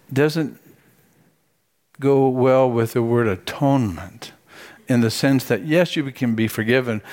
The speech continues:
but the idea that you are at one with Christ, your union with Christ, you're, you're made alive in Christ, and, and all that's vitally alive is because of the, not just the forgiveness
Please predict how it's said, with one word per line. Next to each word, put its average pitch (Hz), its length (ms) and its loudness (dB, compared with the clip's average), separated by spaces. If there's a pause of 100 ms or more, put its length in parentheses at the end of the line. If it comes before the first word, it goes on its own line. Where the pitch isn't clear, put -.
(160)
but 135 140 -2
the 147 120 2
idea 139 280 2
that 123 160 0
you 127 180 2
are 120 480 0
at 135 260 0
one 123 720 0
with 104 220 -6
Christ, 123 480 -2
your 131 180 0
union 135 560 2
with 101 220 -6
Christ, 120 480 0
you're, 110 200 0 (360)
you're 120 200 2
made 127 260 0
alive 131 440 2
in 104 160 -2
Christ, 113 560 0 (420)
and, 117 300 0
and 120 200 0
all 156 220 2
that's - 360 -6 (600)
vitally 127 800 0 (460)
alive 123 680 2
is 113 160 -4
because 120 460 0
of 104 140 0
the, 107 220 -6 (460)
not 143 160 2
just 135 220 -2
the 107 80 -4
forgiveness 104 800 -4